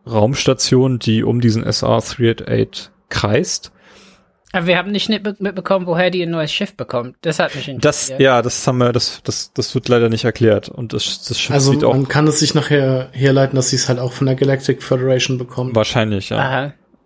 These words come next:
Speaker 1: Aber
Speaker 3: Also, äh, naja, das ist schon so, weil ja dann quasi eine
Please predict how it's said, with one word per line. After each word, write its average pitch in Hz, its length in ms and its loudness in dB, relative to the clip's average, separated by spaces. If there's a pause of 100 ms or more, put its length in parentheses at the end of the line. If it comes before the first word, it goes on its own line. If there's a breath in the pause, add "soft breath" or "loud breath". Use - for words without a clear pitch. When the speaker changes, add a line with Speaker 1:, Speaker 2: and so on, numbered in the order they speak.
Speaker 1:
Aber 107 220 2
Speaker 3:
Also, 135 220 2
äh, 139 120 -8 (540)
naja, 175 240 4
das 156 120 2
ist 165 220 2
schon - 720 -2
so, 123 500 -2
weil 135 520 4
ja 127 540 2
dann 123 680 -2
quasi 123 640 0 (1120)
eine 127 440 2